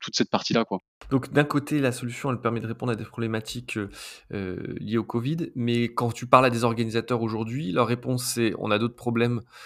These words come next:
Speaker 2: euh, très concrets, c'est de savoir si notre événement aura lieu », ou au contraire, ils vous disent : « Bah, effectivement, on a du temps et donc c'est le moment de regarder ». Comment vous êtes reçu ?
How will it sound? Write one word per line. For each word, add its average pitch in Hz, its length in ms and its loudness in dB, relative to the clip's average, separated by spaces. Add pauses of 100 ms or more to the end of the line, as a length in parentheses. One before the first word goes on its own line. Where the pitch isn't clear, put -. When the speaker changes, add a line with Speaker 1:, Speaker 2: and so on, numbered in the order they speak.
(300)
Speaker 2:
euh, 95 560 -6 (440)
très - 140 -4
concrets, 117 380 -2
c'est 113 100 -8
de 98 60 -10
savoir 104 160 -4
si - 120 -10
notre 107 200 -8
événement 104 300 -2
aura 104 120 0
lieu », 117 320 0
ou 135 80 2
au 117 60 2
contraire, 127 320 -6
ils 127 60 -2
vous 110 100 -6
disent : « 113 160 -6
Bah, 107 160 4
effectivement, 117 400 0
on 123 60 2
a 117 60 6
du 107 140 -8
temps 120 220 -2
et 107 80 -2
donc 110 180 -6
c'est - 100 -6
le 107 60 -4
moment 104 220 0
de 107 60 -4
regarder ». 104 500 0
Comment 123 200 2
vous 117 200 0
êtes 107 160 0
reçu ? 104 440 -4